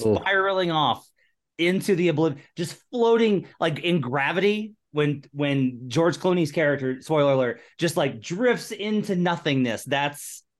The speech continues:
Speaker 2: the Dallas Mavericks, uh, right now.
Speaker 1: Hey,
Speaker 2: And
Speaker 1: one, one thing I'll say about the Dallas Mavericks, maybe they're playing chess, Matt.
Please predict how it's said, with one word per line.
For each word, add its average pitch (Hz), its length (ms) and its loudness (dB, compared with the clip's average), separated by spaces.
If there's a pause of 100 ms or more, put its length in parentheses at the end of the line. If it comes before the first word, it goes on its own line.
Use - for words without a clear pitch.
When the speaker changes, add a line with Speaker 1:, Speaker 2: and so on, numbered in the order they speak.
(100)
Speaker 2:
the 143 80 -4
Dallas 127 360 0
Mavericks, 104 600 -6 (160)
uh, 110 260 -2
right 110 260 -2
now. 107 80 -4
Speaker 1:
Hey, 123 200 0
Speaker 2:
And 101 80 -4
Speaker 1:
one, 120 280 0
one 123 240 2
thing 170 200 0
I'll 160 100 0
say 151 160 0
about 135 180 0
the 127 100 2
Dallas 113 360 0
Mavericks, 107 580 -4
maybe 127 380 2
they're 139 140 2
playing 135 320 0
chess, 117 380 -2
Matt. 98 280 -2